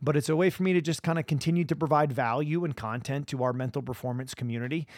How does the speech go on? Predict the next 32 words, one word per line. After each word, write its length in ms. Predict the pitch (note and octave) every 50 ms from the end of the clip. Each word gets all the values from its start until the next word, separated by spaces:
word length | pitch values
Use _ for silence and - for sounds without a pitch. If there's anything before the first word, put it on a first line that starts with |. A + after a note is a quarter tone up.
| - -
Just 220 | - - D3+ - -
like 160 | D#3 D3+ B2+
I 80 | C3+ C3+
do 180 | A#2+ C#3 C#3
with 100 | C3+ B2
our 120 | C3+ B2+ B2
Mental 260 | C3+ C#3+ C3 - C#3
Performance 500 | B2 C3 - - C#3 C#3 C#3 C#3 A#2+ -
Daily, 720 | B2+ A#2+ G#2+ - D#3+ D#3 D#3+ E3+ E3+ D3 B2+ B2+ C3 C#3
my 160 | C3+ B2+ A#2+
sister 360 | A2 - - D3 - - C#3+ B2+
podcast 640 | - - B2+ A#2+ A#2+ A#2+ - - B2 A#2 A2 -
here, 220 | - - B2 C3 C#3
which 180 | C3 B2 -
is 80 | A#2+ -
two 160 | - - C#3
to 40 | B2+
three 200 | A2+ - C3 A#2+
minutes 260 | A#2+ B2 B2+ A#2 -
a 40 | A#2+
day 280 | A2 B2+ B2+ B2+ B2+ B2
that 80 | A#2+
I'll 100 | A#2 A#2+
be 80 | A#2 A#2+
sure 180 | - - C3
to 60 | A#2+ A2+
link 200 | A#2+ B2 A2 -
in 40 |
the 60 | A2+ A2
show 160 | - - C3
notes 220 | B2 A#2+ A#2+ -
below. 500 | - - G#2 A#2 E3 F#3 E3 C#3+ C3 -